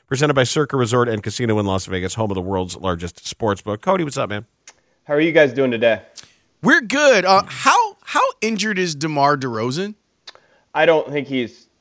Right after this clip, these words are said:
Speaker 2: he's too injured, right? Like, Billy Donovan went,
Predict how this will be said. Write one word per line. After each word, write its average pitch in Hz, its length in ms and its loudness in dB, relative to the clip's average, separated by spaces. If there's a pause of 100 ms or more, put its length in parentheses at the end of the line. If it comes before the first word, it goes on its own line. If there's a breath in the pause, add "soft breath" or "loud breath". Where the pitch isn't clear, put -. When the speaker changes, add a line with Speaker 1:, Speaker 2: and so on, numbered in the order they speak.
Speaker 2:
he's 113 300 -8
too 123 240 0
injured, 104 440 -2
right? 110 340 2
Like, 104 240 -2
Billy 123 220 4
Donovan 110 600 0 (460 soft breath)
went, 147 260 4